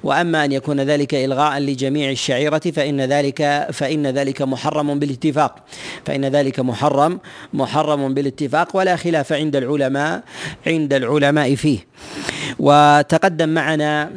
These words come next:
الكلام على ذلك فيما يتعلق في مسائل، آه، المسالمة والمهادنة والموادعة، تقدم معنا ذلك، ذلك في سورة، في سورة البقرة،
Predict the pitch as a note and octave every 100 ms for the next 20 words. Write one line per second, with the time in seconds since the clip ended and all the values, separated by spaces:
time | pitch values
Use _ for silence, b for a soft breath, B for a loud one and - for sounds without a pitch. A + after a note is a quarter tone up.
0 | E3+ B - D3 C3+ D3+ D#3+ C#3+ C3 C3
1 | C3+ C#3+ C#3+ D#3 C3 B2+ C#3 C#3+ C#3+ -
2 | C3 B2 - D3 C#3+ C3 C3+ C#3 C3 B2+
3 | A#2+ B2+ C3+ - D3 C#3 C#3 C3 B2+ C3
4 | D3 D3 C#3+ C#3 C3 C#3 D#3 C#3 D3+ F#3+
5 | B F#3+ E3 - C#3+ E3+ C#3+ C#3+ C3 C3+
6 | C3 C#3+ C3+ D3+ D3+ E3 - B B B
7 | B2 C#3+ D3+ C#3+ C3+ C#3 - C3+ C3 A#2
8 | D3+ C#3 C3 - C3+ C3+ C#3 - B B
9 | B - C#3 C3+ - D#3 C#3+ C3 C#3 C3+
10 | D3+ C3+ C#3+ E3